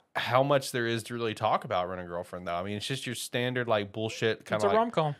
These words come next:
Speaker 1: Yeah, it's just a rom-com. It's not like there's a whole lot to break down. I mean, I enjoyed it a lot. Like, I mean,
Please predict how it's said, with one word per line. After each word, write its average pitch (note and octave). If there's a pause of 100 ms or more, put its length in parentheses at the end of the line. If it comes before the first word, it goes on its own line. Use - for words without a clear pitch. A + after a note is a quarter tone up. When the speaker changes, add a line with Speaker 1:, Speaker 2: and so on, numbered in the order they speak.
(120)
Speaker 1:
Yeah, C3
it's A#2
just D#3+
a D3
rom-com. G#2+
It's F#2+
not B2
like A#2+
there's A2
a G#2
whole A#2+
lot A#2
to A2+
break G2
down. A#2+
I G#2+
mean, G#2+
I C3
enjoyed D#3
it G#2+
a F#2
lot. A2+
Like, G2
I F#2+
mean, G2+